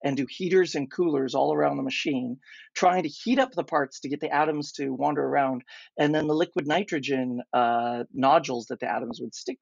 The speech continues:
to. And writing that software was totally awesome. And here I was working with scientists doing real science, you know, sitting there writing Fortran on a VAX.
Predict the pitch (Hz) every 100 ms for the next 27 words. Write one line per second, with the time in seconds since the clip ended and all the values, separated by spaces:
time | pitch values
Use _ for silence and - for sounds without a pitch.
0 | - 110 117 - - - - - 156 151
1 | 143 160 208 226 185 - 135 139 151 127
2 | 120 120 165 139 143 147 135 131 117 -
3 | 113 - - - 147 151 196 190 170 143
4 | 151 147 143 131 127 127 123 120 - 143
5 | 131 135 139 - 123 123 120 - - -
6 | - 165 143 - 160 165 139 139 131 -
7 | 135 127 135 117 113 113 113 110 - -